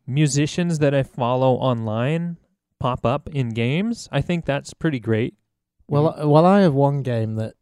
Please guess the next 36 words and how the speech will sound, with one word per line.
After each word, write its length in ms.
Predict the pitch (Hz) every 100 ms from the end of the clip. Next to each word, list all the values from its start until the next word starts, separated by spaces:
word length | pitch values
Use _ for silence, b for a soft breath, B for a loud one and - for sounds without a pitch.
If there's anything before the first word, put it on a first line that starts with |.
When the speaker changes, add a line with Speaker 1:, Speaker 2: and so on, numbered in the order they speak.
| -
Speaker 2:
it, 220 | 127 123 _
it's 280 | - 160 -
prop-, 340 | - 123 120 - _ _ _ _ _ -
I've 260 | 135 143 -
been 360 | 131 131 127 -
keeping 260 | 151 123
an 140 | 123 117
eye 220 | 117 120
on 120 | 113
it 120 | 104 -
'cause 120 | -
I 80 | 135
actually 240 | 139 127
wanna 220 | 110 107
buy 280 | 95 107 107
it. 220 | 101 98 -
It's, 340 | 107 _ -
um, 560 | 110 107 104 104 104 101 - _ _ _
I 40 | -
think 120 | 120
it's 120 | 113
The 100 | - 117
Last 380 | 123 127 - -
Day 180 | 123 120
of 100 | 107
Summer, 460 | - 117 120 139 - _ _ _ - B B B -
and, 580 | 117 113 110 110 110 110
uh, 540 | - 113 110 107 107
an 20 | 110
artist 420 | 127 127 120 -
I 60 | 120
really 340 | 110 113 110
like, 320 | 104 110 110
Steve 400 | - - 117 104 110
Wilson, 440 | 110 117 147 147
did 200 | 117